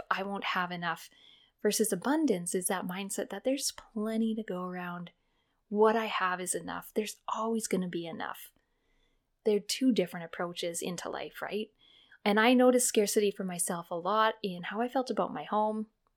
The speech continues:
about my closet, about my hobbies, my <laughs> life, my motherhood. Like, I was not enough and I needed more. I needed more in order to feel like enough, in order to feel validated. And I realized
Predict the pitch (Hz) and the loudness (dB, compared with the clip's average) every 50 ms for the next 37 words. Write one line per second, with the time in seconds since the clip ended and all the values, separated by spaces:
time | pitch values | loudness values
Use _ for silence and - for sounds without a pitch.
0 | _ _ _ _ _ - - 175 165 147 - 131 - - - 240 233 240 233 240 | _ _ _ _ _ -8 -6 -4 -4 -4 -4 -6 -6 0 4 4 6 6 6 6
1 | 214 190 170 160 120 131 156 - 202 214 220 220 226 226 220 185 170 143 151 214 | 4 4 4 0 -2 -2 -2 4 6 6 8 6 6 4 0 0 -2 -2 0 6
2 | 214 - 247 262 254 220 185 180 180 185 214 220 226 226 226 233 226 226 208 185 | 10 12 12 12 12 8 2 2 2 2 4 4 4 4 4 4 2 2 4 2
3 | 175 170 - - - - - - - - - - - - - - - - _ _ | 2 0 -2 -10 -16 -18 -16 -16 -16 -16 -16 -16 -16 -18 -20 -20 -20 -20 _ _
4 | _ _ - - 202 208 220 220 226 226 220 208 214 202 185 175 180 175 175 170 | _ _ 0 4 6 6 8 8 8 8 8 6 6 4 2 2 0 -2 -4 -8
5 | 165 160 151 143 - - - - - _ _ _ _ _ _ _ - 214 185 180 | -8 -8 -8 -10 -10 -12 -18 -20 -20 _ _ _ _ _ _ _ -2 -2 -2 -2
6 | 180 175 180 - - - - 208 208 202 208 202 208 220 220 220 220 220 196 190 | -4 -4 -6 -6 -4 -4 -4 -4 -2 -2 0 2 2 2 4 6 6 6 6 4
7 | 170 165 170 165 160 - - 185 190 190 196 196 202 220 226 247 247 247 202 202 | 2 -6 -6 -6 -6 -4 -4 -4 -4 -4 -4 -2 0 0 2 2 2 2 2 0
8 | 208 202 185 185 - - 202 190 190 190 180 - - - 226 240 226 214 208 - | 0 -2 -4 -4 -2 -2 -2 0 -2 -4 -8 -8 -2 2 2 2 2 2 0 0
9 | 214 208 202 196 196 - _ _ _ - - _ _ _ _ - 202 196 190 185 | -2 0 0 -2 -4 -6 _ _ _ -20 -20 _ _ _ _ 0 2 2 2 -2
10 | 185 190 180 - - - 180 170 170 170 156 151 156 165 - 120 120 - 120 113 | -4 -6 -6 -6 -6 -6 -6 -4 -2 -2 -2 -2 -2 -4 -6 -6 -8 -6 -6 -6
11 | - - _ _ _ _ _ _ _ _ _ _ _ _ _ _ _ - 226 214 | -6 -8 _ _ _ _ _ _ _ _ _ _ _ _ _ _ _ -2 0 2
12 | 214 202 202 196 190 214 254 311 339 339 294 220 185 175 175 175 175 175 - - | 2 2 0 0 2 2 4 4 4 4 4 4 4 2 -2 -4 -4 -6 -6 -8
13 | - | -10